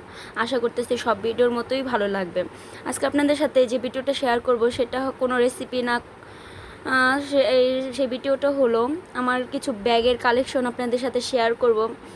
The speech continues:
আহ, খি-, খুবই কিছু ব্যাগ যেগুলো আমি রেগুলার ইউজ করি বা অনেকটা আছে ইউজ করি না এখন পর্যন্ত, রেগুলার ইউজ হয়ও না, সেই কালেকশনগুলি আপনাদের সাথে একটু শেয়ার করব। আশা করতেছি ভালো লাগবে।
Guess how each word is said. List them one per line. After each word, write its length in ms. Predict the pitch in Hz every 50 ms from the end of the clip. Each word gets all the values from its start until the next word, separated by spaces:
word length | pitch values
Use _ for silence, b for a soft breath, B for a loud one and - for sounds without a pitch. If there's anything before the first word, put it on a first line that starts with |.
| B B B B B B B
আহ, 340 | 262 269 262 262 262 269 269 -
খি-, 320 | - - 294 277 277 277 -
খুবই 300 | - - 311 277 269 302
কিছু 300 | - - 294 285 - 294
ব্যাগ 260 | 226 226 240 233 233 208
যেগুলো 300 | 233 254 247 247 240 240
আমি 140 | 240 240 240
রেগুলার 400 | 240 233 233 240 247 247 247 240
ইউজ 360 | - 247 247 247 254 254 - -
করি 280 | 269 247 240 240 233 226
বা 160 | 214 233 226
অনেকটা 360 | 233 233 233 226 - 247 240
আছে 180 | 247 240 - 247
ইউজ 260 | 220 226 240 254 - -
করি 240 | - 262 254 254 254
না 200 | 247 240 233 226
এখন 320 | 233 226 220 - 240 226 220
পর্যন্ত, 400 | 214 233 208 226 226 220 214 233
রেগুলার 420 | 226 226 220 220 233 233 233 233
ইউজ 260 | 233 226 233 240 247 247 - -
হয়ও 280 | 233 214 208 220 233 240
না, 200 | 233 226 226 226 B B B B B B B
সেই 500 | - - 254 247 254 254 254 254 254 247 -
কালেকশনগুলি 680 | 262 247 247 262 247 - 254 240 240 220 240 233 240
আপনাদের 320 | 233 226 - 233 233 233 233
সাথে 180 | 247 226 240
একটু 120 | 233 - 233
শেয়ার 280 | - 254 226 226 233
করব। 280 | 233 - 247 226 214 226
আশা 240 | 220 214 226 - 247
করতেছি 440 | 226 233 226 - - 233 - 247
ভালো 300 | 208 196 196 208 208 214
লাগবে। 360 | 214 226 226 220 208 208 220